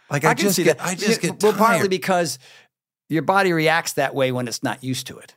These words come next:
Speaker 2: But then, you know, then after a while, that starts to go away. It goes, you go from sleepy to energized, especially if you're adding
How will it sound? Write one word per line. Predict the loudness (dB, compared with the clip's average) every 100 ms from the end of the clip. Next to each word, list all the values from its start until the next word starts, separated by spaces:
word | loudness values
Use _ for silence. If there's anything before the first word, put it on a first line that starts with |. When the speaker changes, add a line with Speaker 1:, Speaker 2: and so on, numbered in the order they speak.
| -6
Speaker 2:
But | 0
then, | 0 2
you | 0
know, | 0
then | 0 2
after | 2 2 0
a |
while, | 2 2 2
that | -2
starts | -2 -6 -6
to | -10
go | -6 -6
away. | -4 -6 -10
It | -4
goes, | -2 -2
you | -2
go | -2
from | -2 -6
sleepy | -4 -4 -2 -2
to | -2
energized, | -2 -4 -4 -6 -6 -12 _ _
especially | -4 -4 -2 -4
if | -4
you're | 0
adding | 0 2 -2